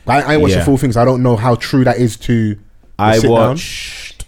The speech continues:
Speaker 2: um, about forty-five minutes this morning.
Speaker 1: Okay.
Speaker 2: And I think when it comes to the personal side of, um, Irv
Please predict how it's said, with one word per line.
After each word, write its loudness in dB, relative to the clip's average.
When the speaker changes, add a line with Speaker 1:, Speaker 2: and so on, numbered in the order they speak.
Speaker 2:
um, -4
about -8
forty-five -6
minutes -8
this -14
morning. -6
Speaker 1:
Okay. -8
Speaker 2:
And -12
I -6
think -8
when -2
it -8
comes -8
to -6
the -12
personal -2
side -6
of, -8
um, -8
Irv -6